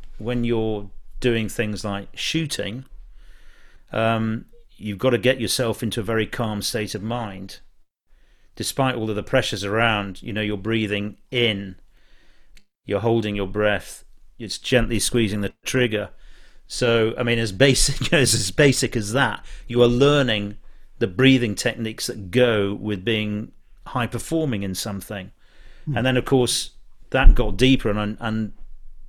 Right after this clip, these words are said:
Speaker 1: I remember being the commander of coalition forces in Southeast Iraq, in zero eight zero nine, and actually I use yoga, um, at a preference to an,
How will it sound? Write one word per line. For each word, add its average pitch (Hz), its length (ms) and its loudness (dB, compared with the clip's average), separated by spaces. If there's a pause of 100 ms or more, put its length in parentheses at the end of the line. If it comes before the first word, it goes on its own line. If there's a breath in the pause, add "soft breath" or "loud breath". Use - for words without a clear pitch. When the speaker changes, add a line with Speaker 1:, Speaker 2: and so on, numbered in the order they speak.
(260)
Speaker 1:
I 107 80 -6
remember 110 380 2
being 104 260 2
the 104 80 -2
commander 113 520 0
of - 180 -4
coalition 110 380 -2
forces 101 400 -8
in 101 60 -8
Southeast 107 480 -8
Iraq, 104 400 -6 (600 soft breath)
in 113 120 -2
zero 113 300 6
eight 113 120 2
zero 110 300 4
nine, 113 560 2
and 113 140 -2
actually 123 340 2
I - 40 2
use 110 300 0
yoga, 113 840 2 (960)
um, 104 560 0 (480)
at 120 160 2
a 107 40 0
preference 139 560 0
to 107 160 -2
an, 104 160 -4